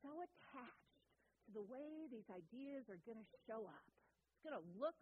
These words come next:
like this, darn it. And then we resist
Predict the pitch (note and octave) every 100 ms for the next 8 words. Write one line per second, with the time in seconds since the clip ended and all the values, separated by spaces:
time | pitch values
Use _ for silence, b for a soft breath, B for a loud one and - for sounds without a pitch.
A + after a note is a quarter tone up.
0 | A3 B3 - E3+ C4+ - - - - F3
1 | F3 - - _ _ _ _ _ _ _
2 | _ _ _ _ - D#4 E4 E4 D4+ -
3 | F#4 F4